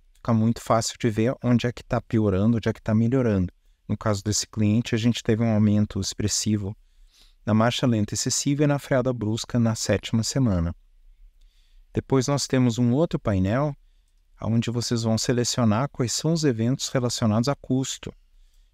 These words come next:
E nesse caso aqui, o cliente selecionou alguns eventos que estão relacionados a consumo, por exemplo, o pedal do acelerador acima de setenta e cinco por cento,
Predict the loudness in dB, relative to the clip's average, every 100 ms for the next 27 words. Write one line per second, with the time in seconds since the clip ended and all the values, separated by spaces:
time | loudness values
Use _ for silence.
0 | -6 0 0 0 0 2 4 2 -2 0
1 | 0 2 2 2 2 0 0 0 0 2
2 | 2 2 0 2 0 2 2 0 -2 -10
3 | -14 _ _ -20 -12 -8 -2 0 2 2
4 | 0 2 2 2 0 0 0 0 0 0
5 | 0 2 2 2 2 0 -2 -4 -2 0
6 | 0 0 0 0 0 0 0 0 0 -2
7 | 2 2 2 -2 0 0 0 -2 -2 -2
8 | -4 -6 -2 -2 -2 -6